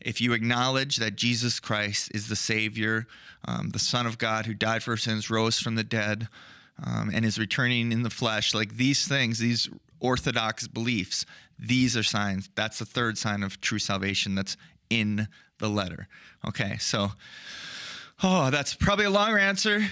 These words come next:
than you were looking for, but, um, but once more, that doesn't speak about how you get saved. You don't get saved by obeying, you know,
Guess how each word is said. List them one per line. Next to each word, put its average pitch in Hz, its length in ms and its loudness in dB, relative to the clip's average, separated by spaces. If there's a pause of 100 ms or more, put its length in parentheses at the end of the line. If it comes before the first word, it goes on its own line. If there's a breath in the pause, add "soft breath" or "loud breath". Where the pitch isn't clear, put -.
(120)
than 180 160 4
you 185 400 6 (120)
were 165 160 4
looking 156 360 4
for, 120 560 2 (320 soft breath)
but, 120 340 0
um, 120 480 2 (320)
but 120 220 0
once 170 300 0
more, 196 260 6
that 156 200 0
doesn't 175 260 2
speak 196 240 0
about 160 220 2
how 185 400 2
you 165 140 2
get 110 200 0
saved. 92 420 -2
You 139 80 4
don't 170 260 0
get 160 220 0
saved 135 840 0
by 135 680 2 (280 loud breath)
obeying, 131 800 2
you 139 100 2
know, 117 480 2